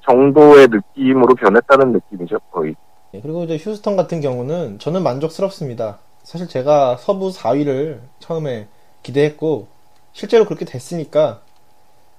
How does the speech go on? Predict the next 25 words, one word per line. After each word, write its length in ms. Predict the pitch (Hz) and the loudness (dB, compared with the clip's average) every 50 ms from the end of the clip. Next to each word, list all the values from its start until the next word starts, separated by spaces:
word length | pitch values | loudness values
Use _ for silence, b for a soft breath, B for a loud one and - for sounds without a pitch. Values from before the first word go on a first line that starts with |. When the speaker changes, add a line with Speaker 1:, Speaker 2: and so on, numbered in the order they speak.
| - - _ | -20 -20 _
Speaker 2:
물론 320 | - 135 127 135 135 143 139 | -14 -10 -8 -6 -4 -4 -4
이제 100 | 127 131 | -6 -8
시즌 340 | 127 - 185 190 180 156 - - - - - - | -8 -6 -4 -4 -4 -4 -8 -16 -20 -20 -20 -16
이제 240 | 131 120 131 131 - - - | -12 -10 -10 -10 -12 -16 -16
점점 440 | - 127 123 127 143 143 139 127 120 | -12 -12 -6 -2 -2 -2 -2 -4 -6
뭐 220 | 117 113 110 107 - - - | -8 -8 -8 -10 -12 -10 -4
기대치가 360 | - 147 156 151 170 160 139 | -2 -2 0 2 0 0 0
좀 100 | - 147 | 0 -4
높아졌지만 800 | 123 117 151 160 147 - - 135 127 135 143 143 120 104 - - - | -4 0 2 2 2 2 -2 -6 -6 -6 -6 -6 -8 -10 -14 -18 -8
결과적으로는 840 | - 143 147 151 185 196 185 196 185 175 185 185 185 190 202 220 | -4 -2 0 4 4 4 4 2 0 -2 -2 -2 -2 -2 -4 -6
사 160 | 214 - - 131 | -4 -4 -2 0
위 160 | 147 160 165 | 0 0 0
했다는 300 | 160 160 160 160 151 147 | -2 -2 -2 -4 -4 -2
거는 220 | 139 139 139 143 135 | -4 -4 -4 -6 -8
저는 360 | 135 123 127 123 123 110 - - - - | -10 -10 -10 -10 -12 -14 -16 -20 -18 -16
괜찮게 320 | 120 113 110 143 143 151 | -14 -12 -12 -12 -12 -10
생각하고, 580 | 139 160 160 160 165 147 139 165 165 131 110 - - _ _ _ - - - - - - - - - - - - | -10 -10 -8 -8 -6 -6 -6 -6 -6 -8 -10 -14 -20 _ _ _ -20 -20 -20 -20 -20 -20 -20 -20 -20 -20 -20 -16
뭐 80 | - 117 | -10 -6
여러 100 | 123 135 | -4 -2
가지 200 | 139 143 139 135 127 | -2 -2 -4 -6 -10
장단점인 1040 | - 127 123 127 139 135 131 - 143 139 135 135 131 131 127 127 131 127 127 123 117 | -12 -10 -6 -4 -6 -4 -4 -4 -4 -2 -2 -4 -6 -6 -8 -8 -10 -10 -10 -10 -8
뭐 160 | 113 113 107 | -8 -6 -6
약점도 440 | 104 107 113 - 156 143 139 139 135 | -6 -8 -6 -6 -6 -6 -4 -6 -6
많지만 640 | 123 107 110 - - 139 131 127 139 151 131 110 110 - - - - | -6 -10 -12 -14 -14 -14 -10 -10 -10 -10 -12 -14 -18 -20 -20 -16 -12
플레이오프 960 | - 175 185 185 175 160 - - 156 151 151 147 143 139 139 139 131 127 120 | -8 -6 -4 -4 -4 -6 -8 -6 -4 -2 -2 -2 -2 -2 -4 -4 -4 -6 -10